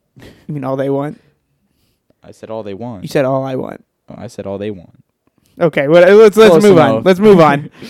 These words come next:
Speaker 2: Uh,
Speaker 1: I'm
Speaker 2: let's
Speaker 1: just trying to
Speaker 2: see.
Speaker 1: free you of some hate in your heart, which is why I'm trying to just, like
Speaker 2: Ooh, okay, so another good point. I love Timmy and Tommy. <laughs>
Speaker 1: Who's Timmy and Tommy?
Speaker 2: So,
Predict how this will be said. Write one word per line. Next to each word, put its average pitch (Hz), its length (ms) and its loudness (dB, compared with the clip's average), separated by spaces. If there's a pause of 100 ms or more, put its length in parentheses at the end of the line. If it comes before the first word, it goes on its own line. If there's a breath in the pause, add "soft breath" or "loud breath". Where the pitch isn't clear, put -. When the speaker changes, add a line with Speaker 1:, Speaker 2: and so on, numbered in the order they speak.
(340 loud breath)
Speaker 2:
Uh, 95 460 -10
Speaker 1:
I'm - 60 -14
Speaker 2:
let's 165 160 -2
Speaker 1:
just 262 120 -8
trying 254 140 0
to 226 100 0
Speaker 2:
see. - 60 -18
Speaker 1:
free 208 200 0
you 196 120 4
of 180 100 0
some 185 140 -10
hate 175 180 -4
in 170 60 -4
your 156 160 -2
heart, 151 240 2
which 143 120 -2
is 147 140 -2
why 151 140 0
I'm 151 160 -2
trying 160 180 0
to 156 80 -4
just, 151 160 -10
like 151 240 0
Speaker 2:
Ooh, 156 280 -2
okay, 120 340 -8
so 110 440 -10
another 143 360 -8
good 117 200 -10
point. 101 400 -14 (320)
I 117 100 -6
love 120 280 -6
Timmy 127 340 -6
and 123 120 -6
Tommy. 98 500 -12 (320 loud breath)
<laughs> - 300 -20
Speaker 1:
Who's 190 180 -6
Timmy 196 260 -2
and 180 120 -6
Tommy? 165 400 -2
Speaker 2:
So, 139 460 -4